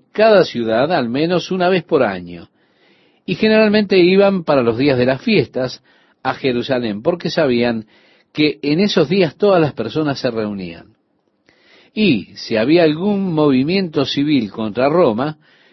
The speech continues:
generalmente ocurría durante ese tiempo de fiesta.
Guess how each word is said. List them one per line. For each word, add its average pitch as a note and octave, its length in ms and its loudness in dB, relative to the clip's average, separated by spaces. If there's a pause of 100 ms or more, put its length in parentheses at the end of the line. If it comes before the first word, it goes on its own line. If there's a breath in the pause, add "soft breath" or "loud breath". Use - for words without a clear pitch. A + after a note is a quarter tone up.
generalmente E3+ 880 2
ocurría A#2 640 2
durante A#2 460 0
ese C#3 200 -2
tiempo F3 320 -2
de G3 100 0
fiesta. - 460 -4